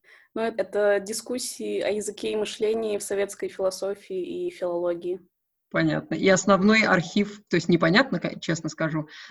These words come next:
Speaker 2: но, а, основной архив, куда ты ходишь, это?
Speaker 1: Сейчас я хожу в архив Академии наук в Москве, а ещё я была в архиве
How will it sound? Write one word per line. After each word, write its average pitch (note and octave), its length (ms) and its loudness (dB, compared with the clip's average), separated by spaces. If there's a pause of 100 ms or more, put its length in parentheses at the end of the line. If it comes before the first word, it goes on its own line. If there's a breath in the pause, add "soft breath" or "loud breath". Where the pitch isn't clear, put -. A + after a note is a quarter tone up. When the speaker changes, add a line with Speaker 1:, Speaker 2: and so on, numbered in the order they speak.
Speaker 2:
но, F3+ 260 8
а, E3 520 4
основной G#3 460 6
архив, G#3 340 2
куда F#3 240 4
ты F#3 140 0
ходишь, G3 480 4
это? G#3+ 420 0 (360)
Speaker 1:
Сейчас - 360 -4
я B3 80 0
хожу A#3+ 320 0
в G#3+ 60 -2
архив A3+ 460 -6
Академии G#3 540 -2
наук A#3 440 0 (100)
в A#3+ 100 -10
Москве, A3+ 500 -4 (680)
а F#3 80 -2
ещё G3+ 220 2
я B3+ 120 6
была G#3+ 320 4
в G#3+ 80 0
архиве G#3 680 0